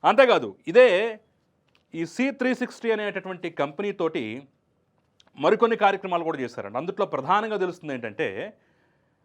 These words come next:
మొన్న రెండు వేల ఇరవై మూడు ఎన్నికల్లో, సార్వత్రిక ఎన్నికలు, తెలంగాణలో సార్వత్రిక ఎన్నికల్లో సిరిసిల్ల నియోజకవర్గానికి ఎలక్షనీరింగ్ కూడా చేశారట.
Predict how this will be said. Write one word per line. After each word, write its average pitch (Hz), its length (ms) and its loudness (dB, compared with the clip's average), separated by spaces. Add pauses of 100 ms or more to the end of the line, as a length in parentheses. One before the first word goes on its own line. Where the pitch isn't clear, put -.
(160)
మొన్న 175 300 2 (1000)
రెండు 160 460 -2
వేల 220 160 6 (160)
ఇరవై 208 220 2 (120)
మూడు 202 160 2 (100)
ఎన్నికల్లో, 170 360 -4 (100)
సార్వత్రిక 175 480 0
ఎన్నికలు, 117 280 -8
తెలంగాణలో 170 480 -2
సార్వత్రిక 151 460 -6
ఎన్నికల్లో 127 300 -8 (760)
సిరిసిల్ల 254 520 -2 (100)
నియోజకవర్గానికి 165 1000 -2 (560)
ఎలక్షనీరింగ్ 190 720 -2
కూడా 156 200 -4
చేశారట. 98 380 -14